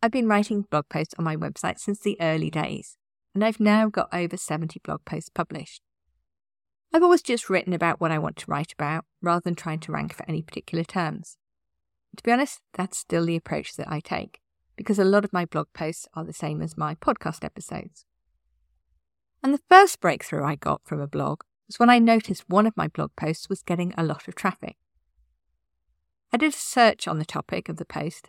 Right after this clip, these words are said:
and to, much to my surprise, shock probably, I saw that I ranked in the top three for that question. I was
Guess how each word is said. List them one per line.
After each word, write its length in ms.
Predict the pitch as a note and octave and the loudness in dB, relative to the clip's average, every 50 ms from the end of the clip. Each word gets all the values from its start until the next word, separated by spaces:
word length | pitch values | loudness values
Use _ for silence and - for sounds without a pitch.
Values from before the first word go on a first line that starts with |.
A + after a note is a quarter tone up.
| _ _ - | _ _ 0
and 300 | G3+ G#3 G#3+ G#3 G#3 - _ _ _ - | 2 2 2 2 0 -6 _ _ _ -12
to, 340 | - - A3+ G3+ G3 F#3+ - _ - | -6 -4 -2 -2 -2 -2 -6 _ -2
much 260 | G3+ A3 G3 - - | -2 -2 -2 -2 -6
to 80 | - - | -8 -6
my 200 | D#3+ D3+ D3+ D#3 | -6 -6 -6 -8
surprise, 640 | G3 - - - - - D#3+ D#3 D3 D3+ F#3 G#3 - - | -12 -16 -18 -12 -8 -4 -4 -2 -2 -4 -6 -10 -12 -10
shock 360 | - - - - - - - | -6 -4 -4 -4 -4 -4 -10
probably, 480 | - D3+ D3 D3 C#3 - D3+ E3+ G#3 _ _ _ _ _ _ _ _ _ - | -8 -6 -6 -6 -6 -4 -6 -6 -6 _ _ _ _ _ _ _ _ _ -2
I 80 | - C4+ | 0 0
saw 180 | - - D#4 C4+ | 4 4 4 4
that 140 | C4+ C4 | 4 2
I 100 | C4 C4 | 2 2
ranked 340 | C4 B3+ B3 A#3+ A3+ G#3 - - - | 2 2 0 0 -2 -4 -8 -4 0
in 80 | G3+ G#3 | 0 0
the 100 | A3+ - - | 0 0 -4
top 300 | - - - - - - | -4 -2 -2 -2 -2 -6
three 340 | - - - F#3 E3 D#3+ | -10 -6 -4 -4 -4 -4
for 100 | D#3 - | -6 -6
that 180 | - D#3+ - - | -8 -8 -8 -8
question. 500 | - - C#4+ - - - - D#3+ F#3 F3+ _ _ _ _ _ _ _ _ _ _ _ _ _ _ _ _ _ _ _ - | -4 -6 -6 -6 -6 -10 -10 -10 -10 -12 _ _ _ _ _ _ _ _ _ _ _ _ _ _ _ _ _ _ _ -4
I 60 | - | -4
was 100 | C#4 C#4 | -4 -2